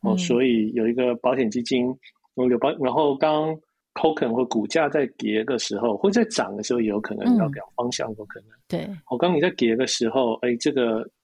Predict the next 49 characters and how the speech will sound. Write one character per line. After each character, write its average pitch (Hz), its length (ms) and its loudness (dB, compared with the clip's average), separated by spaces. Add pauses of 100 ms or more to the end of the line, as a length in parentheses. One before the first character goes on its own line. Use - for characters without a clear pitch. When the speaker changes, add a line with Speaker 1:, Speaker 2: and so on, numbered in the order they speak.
(140)
Speaker 1:
你 117 420 -2 (120)
这 147 120 0
个 117 180 2
trigger 151 460 0
的 113 240 0
资 - 140 -8
产 113 200 -4
价 120 240 2
值 104 420 -8 (420)
快 151 260 2
要 123 260 2 (120)
不 135 100 0
足 117 180 0
以 110 100 2
付 131 220 -2
出 117 220 0
的 107 60 0
时 113 80 -4
候， 104 60 -4
它 110 100 -4
就 110 120 -6
会 107 120 0
清 113 200 -2
算 107 200 0
它， 101 280 -6 (240)
就 123 140 2
付 135 180 0
出 120 160 4
它 117 140 4
的 117 80 2
损-， - 240 -6
Speaker 2:
嗯。 - 20 -20 (100)
Speaker 1:
它 - 140 -2
的 120 60 2
损 - 240 -4
失 - 160 -2
的 110 80 0
时 117 100 -2
候， 107 160 -2 (280)
它 - 80 -6
就 127 100 2
清 208 200 4
算 202 200 2
这 139 100 -2
个， 123 100 2
这 - 280 -6
个 120 80 -4
部 131 160 0
位。 117 180 2